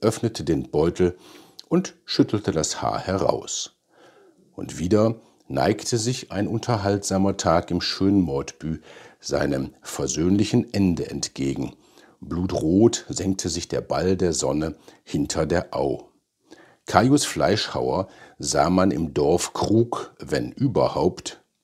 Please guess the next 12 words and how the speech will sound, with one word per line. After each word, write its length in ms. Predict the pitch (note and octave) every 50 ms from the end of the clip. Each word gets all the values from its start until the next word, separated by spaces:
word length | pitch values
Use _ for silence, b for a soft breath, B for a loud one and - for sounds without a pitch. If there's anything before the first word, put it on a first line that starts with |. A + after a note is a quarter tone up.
| _ _ _ -
nur 220 | D#2 D2 B1+ A#1
noch 200 | A#1 B1 - -
im 140 | D2 E2+ F2+
Stehen 480 | - - - - D#3 D3 A#2 - G#2+
Bier 240 | - - - - -
trinken. 600 | - - - - - - - - - - - - _ _ _ _ _ b b b b b b b b b b b b b b b b b b -
Der 160 | - E2+ E2
Sheriff 680 | E2+ - - C3 B2 B2 D#3 E3+ E3 - - - - -
nahm 360 | G2+ G2 G#2 G#2+ G#2+ A#2 A#2+
sich 260 | G#2+ G#2+ B2 B2+ -
Selma 480 | F2 F2 F#2+ F#2 F#2 F2+ D#2+ C#2+ C2 -
vor, 420 | - - - C#2+ C#2 D#2 F2 F2